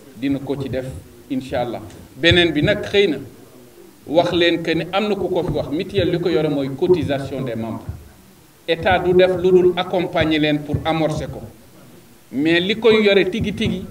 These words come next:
mooy ñi nga xam ne ñoo ko seq. Ñun Sénégalais nag dañuy faral di naan mën nañoo door, waaye mënuñoo jeexal mbir mi.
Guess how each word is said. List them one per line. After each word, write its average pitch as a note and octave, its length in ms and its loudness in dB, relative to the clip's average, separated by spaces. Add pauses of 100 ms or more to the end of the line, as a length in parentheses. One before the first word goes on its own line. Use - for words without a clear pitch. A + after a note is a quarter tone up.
(220)
mooy D#3+ 280 -2
ñi E3+ 160 0
nga G3 120 2
xam F3 260 -2
ne D#3+ 100 0
ñoo D3 180 0
ko C#3+ 160 -2
seq. C3+ 160 -6 (1040)
Ñun D#3 200 0
Sénégalais D3 540 -2
nag F3+ 220 -8
dañuy D3+ 280 -2
faral C#3 300 -2
di C3 100 -6
naan C3+ 280 -6
mën C#3+ 160 -4
nañoo C#3+ 280 -4
door, B2+ 340 -2 (600)
waaye C3+ 260 0
mënuñoo C3+ 540 -4 (340)
jeexal A#2+ 360 -4
mbir B2 200 -8
mi. A2 180 -10